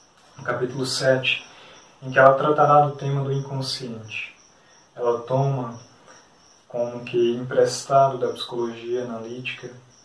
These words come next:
uma alegoria de Carl Gustav Jung, psiquiatra suíço, em que ele compara o psiquismo humano a um grande oceano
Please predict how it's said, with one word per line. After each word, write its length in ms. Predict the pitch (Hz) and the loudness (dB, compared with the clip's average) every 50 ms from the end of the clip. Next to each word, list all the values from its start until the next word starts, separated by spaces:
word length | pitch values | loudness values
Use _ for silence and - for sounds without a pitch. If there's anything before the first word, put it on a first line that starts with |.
| _ _ _ _ _ _ _ _ _ - _ - | _ _ _ _ _ _ _ _ _ -20 _ -6
uma 140 | 131 123 123 | -2 0 2
alegoria 480 | 123 127 127 123 123 120 123 127 127 123 | 2 2 2 2 2 0 2 2 2 2
de 100 | 123 - | 2 2
Carl 160 | - 123 120 | 4 4 4
Gustav 420 | 117 - - - 131 123 120 120 | 2 0 0 0 2 2 2 0
Jung, 360 | 120 123 123 123 127 127 127 123 | -4 -8 -8 -10 -10 -10 -12 -14
psiquiatra 540 | - - - - - 120 120 117 117 123 127 | -16 -18 -18 -12 -10 -8 -8 -8 -8 -10 -10
suíço, 640 | 127 - - 127 120 127 127 131 - - - - - _ _ _ _ _ _ _ _ _ _ _ _ _ _ _ _ _ _ _ - | -10 -8 -8 -8 -8 -8 -6 -6 -6 -6 -6 -8 -12 _ _ _ _ _ _ _ _ _ _ _ _ _ _ _ _ _ _ _ -12
em 120 | 135 143 143 | -8 -8 -4
que 100 | - 160 | 0 2
ele 180 | 151 151 151 151 | 4 4 4 2
compara 460 | 165 156 147 - 156 151 151 151 151 | 0 -2 0 6 8 10 10 10 8
o 60 | 151 | 6
psiquismo 600 | - - - 143 - - 151 147 147 147 147 147 | 4 0 -4 -4 -2 0 0 2 2 4 4 4
humano 640 | 139 135 131 131 131 135 135 139 135 135 135 131 - - - - - - - | 4 4 6 6 6 6 6 4 2 0 -2 -4 -6 -10 -18 -20 -20 -20 -6
a 120 | - 127 | -2 0
um 160 | 123 127 127 | 0 2 2
grande 440 | 127 123 127 143 160 170 175 175 175 | 0 2 4 6 10 10 12 12 10
oceano 680 | 165 165 - - 156 143 123 120 117 117 113 - - | 8 6 4 0 0 0 0 0 -2 -4 -8 -10 -14